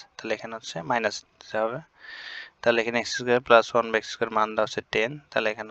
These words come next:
হবে হচ্ছে হান্ড্রেড minus টু মানে নাইনটি এইট, অ্যান্সার হবে হচ্ছে নাইনটি এইট। তো তারপরে এখানে সাধারণ জ্ঞান, the concert for বাংলাদেশ, এটা হচ্ছে নিউ ইয়র্কে অনুষ্ঠিত হয়েছিল যুক্তরাষ্ট্র। মিয়ানমারের সাথে বাংলাদেশের স্থল সীমান্ত রয়েছে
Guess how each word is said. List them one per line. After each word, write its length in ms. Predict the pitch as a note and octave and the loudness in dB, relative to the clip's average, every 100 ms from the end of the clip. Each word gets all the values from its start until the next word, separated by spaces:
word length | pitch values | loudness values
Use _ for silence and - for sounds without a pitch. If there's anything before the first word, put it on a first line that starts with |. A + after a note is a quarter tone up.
| A2 | -6
হবে 140 | A2 A2 | -6 -8
হচ্ছে 160 | - - | -8 -8
হান্ড্রেড 280 | A2+ A2+ D3+ C3 | -2 -2 -2 -4
minus 240 | A2 G#2+ - | -4 -4 -6
টু 60 | - A2+ | -4 -4
মানে 140 | A#2 C#3+ | -6 -4
নাইনটি 420 | A#2 A2 - C#3 D3+ | -4 -4 -8 -10 -8
এইট, 160 | A2+ - - | -8 -10 -16
অ্যান্সার 260 | - G#2+ A2+ | -14 -4 0
হবে 120 | A2+ A2+ | 0 -2
হচ্ছে 240 | A2 - E3 - - - - - - _ _ - | -6 -6 -6 -10 -20 -18 -18 -20 -20 _ _ -6
নাইনটি 380 | C3+ A#2+ G#2+ - | 4 4 4 0
এইট। 200 | G#2+ C3 - - - - - - - A2+ G#2 | -4 -4 -6 -8 -12 -18 -20 -20 2 4 6
তো 60 | A2+ | 6
তারপরে 260 | A2+ G#2+ G#2+ | 4 6 2
এখানে 220 | G#2+ A2+ C3 | 0 -6 -8
সাধারণ 420 | - A2 G#2 G#2 | -4 0 0 -2
জ্ঞান, 180 | G#2+ A#2+ D#3 _ _ _ | -8 -10 -12 _ _ _
the 60 | - A#2 | 2 4
concert 280 | A2+ A2+ - | 4 2 2
for 100 | A2+ G#2+ | 6 6
বাংলাদেশ, 480 | G#2 G#2 G#2 C3 - - - - - | 6 2 -4 -4 -2 -4 -8 -16 -8
এটা 120 | G#2+ | -6
হচ্ছে 240 | G#2 - G#2 - _ _ - - - - - _ C3+ | -4 -2 -4 -4 _ _ -20 -16 -10 -10 -12 _ 2
নিউ 200 | B2+ A#2 | 6 8
ইয়র্কে 200 | G#2 G#2+ | 6 2
অনুষ্ঠিত 280 | G#2 - G2+ | -2 -2 0
হয়েছিল 420 | G#2 G2 G#2+ A#2+ C#3 | 2 0 -2 -2 0
যুক্তরাষ্ট্র। 520 | G#2+ - G#2 - - C#3 - C3 | 2 2 0 -2 -8 -10 -6 -2
মিয়ানমারের 380 | A#2 A2 A2 - | 0 2 2 2
সাথে 140 | A2 | 2
বাংলাদেশের 540 | G#2+ G#2+ G#2+ G#2+ - A2 | 4 4 0 -4 -4 -4
স্থল 240 | - G#2+ | -2 -2
সীমান্ত 320 | - G#2+ G#2 - | 0 -2 -2 -4
রয়েছে 240 | G#2+ G#2 | -4 -2